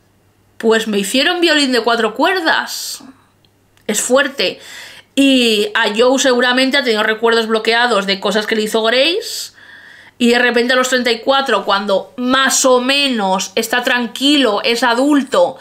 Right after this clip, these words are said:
y su mente lo puede, lo puede gestionar, ¿no? De repente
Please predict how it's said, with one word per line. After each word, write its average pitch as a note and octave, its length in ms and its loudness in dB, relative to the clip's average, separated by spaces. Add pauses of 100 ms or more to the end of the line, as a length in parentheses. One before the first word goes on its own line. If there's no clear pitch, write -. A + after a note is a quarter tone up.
(460)
y C4+ 140 2
su B3 220 2
mente B3 840 0
lo A3+ 320 2
puede, B3 1040 2 (520)
lo A#3 180 2
puede C4 280 2
gestionar, C4+ 880 0
¿no? D4 340 0 (760)
De B3 160 0
repente B3 840 0